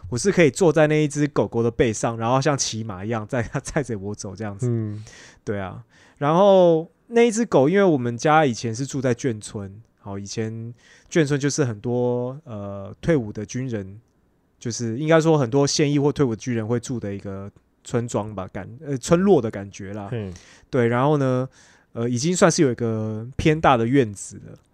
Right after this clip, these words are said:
Speaker 2: 嘿。
Speaker 1: 对，但是对于柴犬的运动量来说，还是完全不够。对啊，然后平常它可能就是没事就一直关在铁笼里面，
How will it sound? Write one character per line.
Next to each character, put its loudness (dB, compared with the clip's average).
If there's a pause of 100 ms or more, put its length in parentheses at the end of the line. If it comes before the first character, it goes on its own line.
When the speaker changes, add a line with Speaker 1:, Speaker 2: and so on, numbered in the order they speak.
Speaker 2:
嘿。 -8 (600)
Speaker 1:
对， -2
但 2
是 0
对 4
于 2
柴 -2
犬 -4
的 -6
运 -6
动 -2
量 -4
来 -6
说， -6
还 -4
是 -6 (120)
完 -6
全 -10
不 -14
够。 -14 (560)
对 -6
啊， -6
然 -2
后 4
平 -4
常 2
它 2
可 -4
能 -8
就 -6
是 -4 (380)
没 -2
事 -2
就 2
一 0
直 -4
关 -2
在 0
铁 -10
笼 -14
里 -14
面， -12